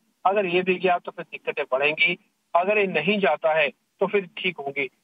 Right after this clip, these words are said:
इसका सबसे बड़ा indicator आपका dollar index है। आप bank nifty को डॉलर index और crude के साथ कनेक्ट कर लीजिए।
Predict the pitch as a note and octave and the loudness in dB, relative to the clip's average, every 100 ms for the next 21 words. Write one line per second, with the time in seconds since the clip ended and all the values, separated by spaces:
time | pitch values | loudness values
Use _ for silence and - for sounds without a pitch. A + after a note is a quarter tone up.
0 | _ G3+ - B3 - G#3 - G#3+ G#3+ G3+ | _ -6 0 -2 0 -4 -2 2 2 2
1 | G3 G3 - G3 F#3+ F#3+ E3+ G3+ E3+ C#3 | -2 -4 -2 -2 0 0 0 -2 0 2
2 | D3+ D#3+ D#3 D3+ - F3 F3 - _ _ | 2 2 0 -2 0 0 0 -2 _ _
3 | F3+ E3+ D#3+ E3+ G#3+ G3+ - A3 G#3 E3 | 0 2 2 2 2 0 0 -2 0 2
4 | D#3+ E3+ E3 D#3+ F3 G3 F#3+ F3+ F3 E3+ | 2 0 0 0 0 -2 -2 -4 -4 -4
5 | - E3 - D#3 C#3 - C#3 C3+ D3+ D#3+ | -2 -2 0 -2 -2 -4 -4 -2 0 0